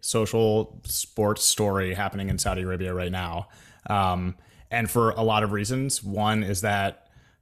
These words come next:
Ronaldo and his girlfriend slash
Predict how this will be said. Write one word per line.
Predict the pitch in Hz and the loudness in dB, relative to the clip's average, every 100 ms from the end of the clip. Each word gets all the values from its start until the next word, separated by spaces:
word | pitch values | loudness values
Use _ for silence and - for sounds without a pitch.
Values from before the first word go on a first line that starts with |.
| _ - | _ -12
Ronaldo | 107 113 107 107 107 104 104 107 | -2 2 4 4 4 2 2 0
and | 107 104 92 | -4 -4 -2
his | 107 101 98 - | -2 -2 -2 -4
girlfriend | - 117 123 - 131 131 131 | -2 0 0 2 0 0 -2
slash | - 104 98 - - - | 0 0 0 -4 -8 -12